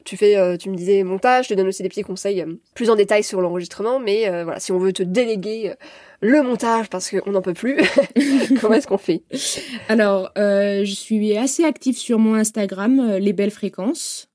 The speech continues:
Speaker 2: Donc là, vous m'envoyez un petit message et moi je réponds. Je fais souvent donner des conseils, euh, et, euh, j'ai un site internet aussi, euh, lesbellesfréquences point com.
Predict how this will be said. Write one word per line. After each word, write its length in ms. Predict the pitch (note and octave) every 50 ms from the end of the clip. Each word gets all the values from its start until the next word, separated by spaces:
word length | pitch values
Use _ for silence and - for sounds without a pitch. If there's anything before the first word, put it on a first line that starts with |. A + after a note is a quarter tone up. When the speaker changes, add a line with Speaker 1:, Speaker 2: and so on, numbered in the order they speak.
| _
Speaker 2:
Donc 300 | F#3 F#3 F#3 F#3 - -
là, 180 | A3 A3+ A#3 A#3
vous 120 | G#3+ G#3
m'envoyez 380 | G3+ G3 F#3+ F#3+ G3 G3+ G#3 G3+
un 140 | G3 F#3+ F#3+
petit 180 | - - -
message 440 | A3 G#3 G3+ - A3+ A3 A3+ A3 G3
et 60 | F#3
moi 120 | F#3 F#3+ G3
je 120 | F#3+ G3+
réponds. 440 | F#3+ F#3 F#3 - A3+ A#3+ B3+ C4+ C4 -
Je 260 | F#3+ F3 G#3 G#3 G#3
fais 180 | G3+ - A#3 A#3+
souvent 300 | A3+ - C4+ B3+ C#4+ C#4+
donner 360 | C4+ G#3+ G3 G#3+ G#3 G#3+ G#3+
des 120 | G3 A3
conseils, 520 | A3 - A3 G#3 - - A3+ A3 A3+ A3+ G#3
euh, 380 | G3 F#3+ F#3 F3+ F3+ F3+ F3+ F#3 - -
et, 240 | A3 A3 A3 A3 G#3+
euh, 440 | G#3 G3+ G3+ G3+ G3 G3+ G3 G3+
j'ai 140 | G3 G3 A3+
un 80 | A3+ A3+
site 240 | - - C4 A3+ C#4+
internet 460 | B3 A#3 B3 A3 G#3 A3 C4 C4 C#4
aussi, 500 | B3 A3 - - A#3 B3 C4+ C#4 C4 A#3+
euh, 240 | G3+ F#3+ F#3+ F#3 F#3
lesbellesfréquences 720 | F#3 F#3 F3 F#3 G3+ G3+ - - G3+ F#3+ - F#3 F#3 -
point 220 | - - F3+ E3+
com. 320 | E3 - - F#3 F#3+ B3